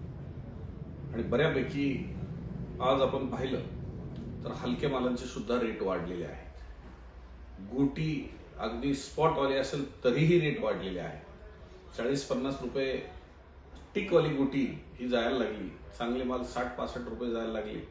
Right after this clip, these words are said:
आणि बऱ्यापैकी टॉप माल सत्तर, ऐंशी, शंभर, एकशे दहा रुपये गोटीने स्टार्ट व्हायला लागले. मी दोन दिवसापूर्वी एक अंदाज दिला होता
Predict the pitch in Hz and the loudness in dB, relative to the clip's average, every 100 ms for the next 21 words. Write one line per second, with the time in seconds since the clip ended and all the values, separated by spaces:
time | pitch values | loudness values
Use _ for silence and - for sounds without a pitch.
0 | - - - - - - - 117 101 123 | -14 -20 -20 -20 -18 -18 -10 -8 0 2
1 | 123 104 120 113 113 - 113 117 - - | 2 0 -4 -2 -2 -4 -4 -4 -6 -6
2 | 120 107 101 - 113 - 104 123 131 117 | -2 -2 -2 -6 -6 -6 -2 2 2 0
3 | - 95 95 104 127 117 117 110 104 95 | -2 -4 -2 0 0 0 -2 -2 -4 -6
4 | 110 107 - 92 82 80 - - - - | -6 -8 -6 -6 -6 -8 -10 -12 -14 -16
5 | - - - - - - - - - 131 | -18 -20 -18 -16 -16 -16 -18 -20 -10 -2
6 | 127 143 139 139 139 135 139 127 120 123 | 4 4 6 2 2 2 4 4 4 6
7 | 131 120 123 117 - | 6 6 4 4 4